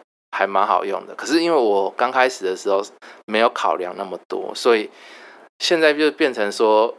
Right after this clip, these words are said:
我一开可能就是全开，或者是开的有灯管也有，也有L E D灯泡。好，那个，那个东西我觉得可能就是你在牵电灯的线的时候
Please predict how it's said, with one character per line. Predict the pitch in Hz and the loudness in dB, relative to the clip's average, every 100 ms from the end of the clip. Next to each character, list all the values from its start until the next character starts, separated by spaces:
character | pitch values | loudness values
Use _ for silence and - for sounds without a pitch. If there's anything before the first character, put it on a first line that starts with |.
| - | -8
我 | 107 95 101 | -4 -2 -2
一 | |
开 | 131 - 123 110 | -2 0 0 0
可 | - | -4
能 | 87 | -8
就 | 98 | -6
是 | 101 | -6
全 | - 82 | -8 -10
开， | - 82 - | -6 -6 -4
或 | - 104 | 0 0
者 | 92 | 0
是 | 104 92 98 - _ - - _ _ _ - | -2 -2 -2 -8 _ -20 -20 _ _ _ -6
开 | - 120 117 | 0 2 2
的 | 101 95 90 95 98 98 - - | 0 0 -2 -2 -6 -8 -12 -4
有 | 107 | -2
灯 | - 110 | 0 -2
管 | 104 90 90 | 0 -2 -2
也 | 95 95 | -2 0
有， | 90 90 90 - - | 0 -2 -4 -6 -6
也 | 104 | -2
有 | 95 90 92 87 | 0 -2 -4 -6
L | 95 90 | -8 -6
E | 92 | -8
D | 92 | -10
灯 | 90 90 | -6 -8
泡。 | 90 92 - - - - - | -6 -8 -8 -16 -20 -20 -16
好， | - - - _ _ | -10 -10 -12 _ _
那 | 117 | -4
个， | 113 110 | 0 0
那 | 120 | 0
个 | 127 | 0
东 | 120 113 | 2 0
西 | 113 113 | -2 -2
我 | 101 | -2
觉 | 98 92 | -2 0
得 | 92 - | 0 -4
可 | - | -6
能 | 87 90 | -4 -4
就 | 113 | -4
是 | 104 104 98 | -2 0 -2
你 | 90 | -4
在 | 90 110 101 98 | -2 0 0 -2
牵 | - 107 98 98 98 - - _ | -2 -2 -2 -4 -14 -20 -20 _
电 | - 110 | -2 0
灯 | 104 101 | 0 -2
的 | 95 | -2
线 | - 101 95 | -2 -4 -4
的 | 98 | -10
时 | - 90 | -8 -6
候 | 92 98 | -6 -8